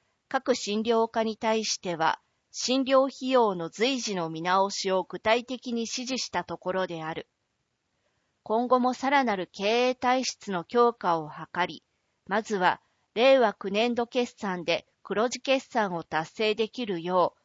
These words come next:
う邁進していきたい。問い。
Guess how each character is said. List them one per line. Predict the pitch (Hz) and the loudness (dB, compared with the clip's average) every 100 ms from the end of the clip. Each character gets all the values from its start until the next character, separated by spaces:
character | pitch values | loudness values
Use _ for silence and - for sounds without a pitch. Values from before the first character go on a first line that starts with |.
| _ - | _ 0
う | |
邁 | 180 | 2
進 | 214 - 226 | 2 0 -2
し | 220 - | -2 -2
て | 214 | 0
い | 202 | 0
き | - - | -4 -12
た | - 180 | -6 -6
い。 | 135 _ _ _ _ _ _ _ _ _ _ _ _ _ _ _ _ _ _ _ _ - | -6 _ _ _ _ _ _ _ _ _ _ _ _ _ _ _ _ _ _ _ _ -2
問 | 185 214 | 0 2
い。 | 214 | -4